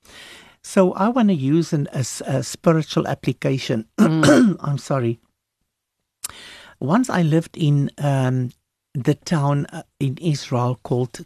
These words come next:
Speaker 1: Tiberias. And I lived in a place, for me, everything has to be prophetic.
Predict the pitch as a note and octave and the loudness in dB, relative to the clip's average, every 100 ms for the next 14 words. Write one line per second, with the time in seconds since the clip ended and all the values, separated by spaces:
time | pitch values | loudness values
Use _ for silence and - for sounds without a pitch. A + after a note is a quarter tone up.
0 | - C#3 B2+ A2+ B2 B2+ A#2 A#2+ - - | -6 -2 -2 0 0 0 -4 -8 -12 -16
1 | - - _ - - - D#3+ D#3+ D3 F3+ | -16 -20 _ -20 -20 -6 0 2 2 0
2 | G3 - F3+ D3+ - - D3+ A#2+ - - | 0 -2 0 0 -2 0 0 0 -4 -14
3 | - - - - F3+ D#3+ F#3 A3 F#3+ E3+ | -18 -20 -20 -4 0 4 4 2 -2 -2
4 | F3+ F#3+ E3 C3 B2+ - C#3 B2+ - A#2+ | 0 2 0 0 -2 0 0 0 -2 -4
5 | - G#2+ - G#2+ - - | 0 -2 -2 -10 -10 -18